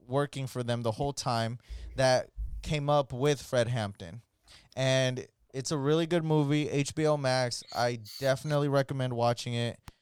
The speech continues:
You learn a lot about history. You learn a lot about just how bad this systemic racism is, where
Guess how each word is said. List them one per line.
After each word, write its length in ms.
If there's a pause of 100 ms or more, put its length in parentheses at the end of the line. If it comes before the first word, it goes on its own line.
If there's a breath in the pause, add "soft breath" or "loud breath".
(160)
You 100
learn 200
a 80
lot 220
about 240
history. 420
You 140
learn 200
a 60
lot 220
about 420 (400)
just 480
how 680 (420)
bad 440
this 360
systemic 640
racism 680
is, 360
where 340